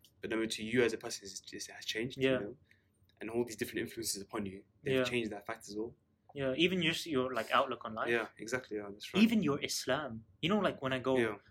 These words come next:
Speaker 2: when I go back to Kashmir, number one thing, oh, mashallah, your son's a mullah.
Speaker 1: <laughs>
Speaker 2: You know, just
Speaker 1: Alhamdulillah,
Speaker 2: because I
Speaker 1: yeah,
Speaker 2: have a
Speaker 1: yeah.
Speaker 2: beard and I pray five times a day, you know, like, the, their outlook on, see, their outlook on Islam, yeah? 'Cause,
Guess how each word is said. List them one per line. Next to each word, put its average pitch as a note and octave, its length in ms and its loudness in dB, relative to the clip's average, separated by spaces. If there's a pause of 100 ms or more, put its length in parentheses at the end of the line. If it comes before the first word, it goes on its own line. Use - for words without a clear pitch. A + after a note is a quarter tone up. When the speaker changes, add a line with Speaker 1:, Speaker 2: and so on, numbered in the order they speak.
Speaker 2:
when C3 140 2
I D3+ 80 0
go D#3 160 0
back C3 380 0
to - 80 -12
Kashmir, A#2 480 -4 (840)
number C3+ 260 0
one B2 260 0
thing, A2 380 -6 (560)
oh, A#2 360 0
mashallah, A2 520 -2 (340)
your B2+ 80 -4
son's A#2+ 240 -2
a A#2+ 60 -2
mullah. A#2 400 -4 (120)
Speaker 1:
<laughs> - 500 -2
Speaker 2:
You D3+ 60 4
know, - 20 0
just - 260 -10
Speaker 1:
Alhamdulillah, B2+ 320 2
Speaker 2:
because G#2+ 220 2
I - 40 4
Speaker 1:
yeah, - 40 0
Speaker 2:
have C#3+ 80 0
a B2+ 40 -2
Speaker 1:
yeah. A#2 60 -8
Speaker 2:
beard B2+ 280 6
and A#2 80 -6
I A#2 40 -4
pray A#2+ 220 -2
five A#2+ 200 0
times A#2 240 -6
a A#2 40 -8
day, A2+ 300 -2 (480)
you B2 80 -4
know, A2+ 140 4
like, A#2 340 0 (760)
the, C3 200 0 (200)
their C#3+ 220 6
outlook D#3 340 4
on, C#3 140 -2 (200)
see, - 160 -6
their D#3+ 280 0
outlook F3 300 -2
on B2+ 80 -2
Islam, A#2+ 400 -4
yeah? A2 220 -4 (500)
'Cause, C3 220 -2